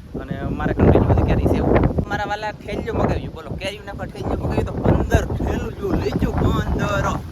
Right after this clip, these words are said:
હવે કેટલું ઠેલિયું ભરે ને હું તમને કીધું, છેલ્લે છેલ્લે હવે કાંઈ કે, એટલે હવે અત્યારે તો મારે કેમ કેવું, કોમારા વાલા ભરીએ પછી ખબર પડે. અને બધી ઠેલી ભરાઈ જાય પછી તમને દેખાડી દઉં.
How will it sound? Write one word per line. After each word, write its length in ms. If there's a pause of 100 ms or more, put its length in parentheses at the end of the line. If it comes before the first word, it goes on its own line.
(400)
હવે 260
કેટલું 180
ઠેલિયું 280
ભરે 100
ને 120
હું 140
તમને 200
કીધું, 280
છેલ્લે 520
છેલ્લે 220
હવે 260
કાંઈ 120
કે, 160
એટલે 240
હવે 120
અત્યારે 320
તો 80
મારે 160
કેમ 180
કેવું, 220
કોમારા 260
વાલા 260
ભરીએ 360
પછી 240
ખબર 180
પડે. 180 (480)
અને 140
બધી 280
ઠેલી 240
ભરાઈ 200
જાય 100
પછી 200
તમને 220
દેખાડી 300
દઉં. 120